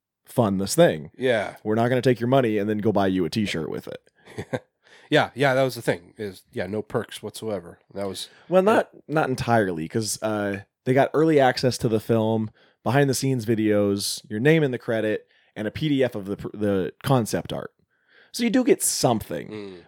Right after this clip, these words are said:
Speaker 1: but it's all stuff that would exist otherwise.
Speaker 2: Sure.
Speaker 1: It's not like perks, uh, crowdfunding exclusive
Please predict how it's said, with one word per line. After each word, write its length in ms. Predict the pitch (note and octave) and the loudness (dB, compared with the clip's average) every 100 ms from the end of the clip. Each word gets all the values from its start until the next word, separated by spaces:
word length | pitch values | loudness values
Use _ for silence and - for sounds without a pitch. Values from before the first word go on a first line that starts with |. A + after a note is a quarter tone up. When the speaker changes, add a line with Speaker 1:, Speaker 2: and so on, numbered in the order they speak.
| - | 2
Speaker 1:
but 80 | |
it's 100 | E3 | 4
all 140 | G3+ F3+ | 4 2
stuff 200 | - C#3 | 0 2
that 100 | B2+ | 2
would 180 | A2+ B2 | 2 2
exist 540 | A#2 G#2 G#2+ A2+ - - | 2 -2 0 0 0 -2
otherwise. 800 | A2 F#2 E2+ D2 G#1+ - - - | 0 0 -2 -6 -10 -8 -8 -8
Speaker 2:
Sure. 320 | - F#2 E2+ - | -12 -14 -14 -10
Speaker 1:
It's 220 | G#2 - | -8 -2
not 260 | B2+ A#2 - | 0 2 0
like 220 | G2+ G2 | -4 -4
perks, 340 | A#2 G2 - - | -2 -2 -4 -4
uh, 280 | A2 G2 F2 _ _ _ _ _ _ | -4 -4 -6 _ _ _ _ _ _
crowdfunding 500 | - C3 A#2 A2+ G#2 | 4 4 4 0 0
exclusive 720 | F#2+ - G2+ F#2+ F#2 F2 - | -4 -2 -2 -2 -4 -6 -14